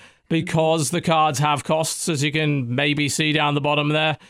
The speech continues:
Speaker 1: So you do have to be a bit careful. And the order that you play them in is definitely important. So
Speaker 2: Yeah.
Speaker 1: a lot of strategy there. Uh, if I had a big, well, I, I've got kinda two complaints about it in its current form. And bear in mind, it is early access.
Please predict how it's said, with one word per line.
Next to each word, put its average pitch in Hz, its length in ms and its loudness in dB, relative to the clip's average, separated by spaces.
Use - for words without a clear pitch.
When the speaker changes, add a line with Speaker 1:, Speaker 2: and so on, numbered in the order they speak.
Speaker 1:
So 139 340 0
you 139 120 2
do 156 100 0
have 151 140 0
to 156 80 0
be 147 120 2
a 139 60 2
bit 139 120 0
careful. 147 300 0
And 170 240 2
the 170 80 2
order 170 340 2
that 143 160 0
you 143 120 -2
play 151 260 2
them 139 100 0
in 135 120 0
is 123 160 -2
definitely 131 640 -4
important. 123 640 -4
So 131 500 0
Speaker 2:
Yeah. 98 220 -8
Speaker 1:
a - 360 -12
lot 151 100 2
of 156 60 0
strategy 139 420 0
there. 139 280 0
Uh, 135 380 0
if - 160 -2
I 190 80 4
had 240 100 4
a 185 60 0
big, 208 240 0
well, 180 160 2
I, 151 200 -2
I've 175 100 0
got 214 180 0
kinda 220 220 0
two 226 180 -2
complaints 190 460 -2
about 165 260 2
it 156 60 0
in 160 100 0
its 151 120 -2
current 165 280 0
form. 92 400 -8
And 151 140 0
bear 170 140 2
in 165 80 2
mind, 160 180 2
it 147 80 -2
is 151 160 0
early 135 240 0
access. 104 400 -4